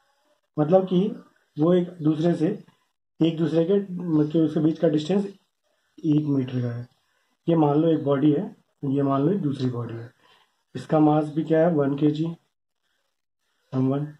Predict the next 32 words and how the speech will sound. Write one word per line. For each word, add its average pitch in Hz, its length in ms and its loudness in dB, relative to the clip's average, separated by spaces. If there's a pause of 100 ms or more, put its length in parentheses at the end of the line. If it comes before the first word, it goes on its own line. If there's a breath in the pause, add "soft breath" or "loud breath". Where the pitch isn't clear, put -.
(460)
और 143 120 4
इस 143 160 0
body 147 280 2
का 156 100 2
भी 156 120 2
mass 151 300 2
क्या 160 140 2
है? 220 180 -2 (400)
वन 127 240 0
के 127 160 -4
जी 123 200 -6
है, 120 120 -14 (500)
ठीक 156 160 -2
है। 185 220 0 (800)
और 151 120 4
ये 170 120 4
इसके 170 220 -2
बीच 160 280 0
का 180 120 4
distance, 170 380 0
मतलब 156 260 4
यहाँ 147 300 2
से 170 160 0
लेके 165 320 2 (680)
यहाँ 143 240 2
से 156 160 -4 (4000)
ये 165 240 -4
आर 143 200 -2
का 170 120 0
जो 165 120 0
value 156 340 4
है, 208 180 -2